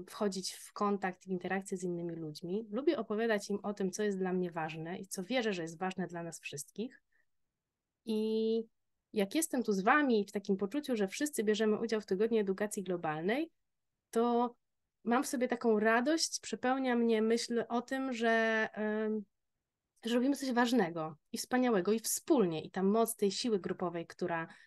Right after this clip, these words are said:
mm, która we mnie się teraz pojawia, to są właśnie moje potrzeby. E,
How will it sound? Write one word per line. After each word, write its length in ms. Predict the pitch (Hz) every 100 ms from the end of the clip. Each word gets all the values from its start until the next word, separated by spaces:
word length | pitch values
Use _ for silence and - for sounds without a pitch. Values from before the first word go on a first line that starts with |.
| - - _
mm, 680 | 190 175 170 170 170 165 -
która 220 | - 175
we 140 | 180
mnie 420 | 175 170 165 160 165
się 120 | 180
teraz 200 | 170 -
pojawia, 300 | 175 208 262
to 120 | 302
są 160 | 302 254
właśnie 260 | 240 226
moje 180 | 208 190
potrzeby. 520 | 185 180 160 143 139 - _ _ _ _ _ _ _ - - _ _ _
E, 400 | 202 180 170 160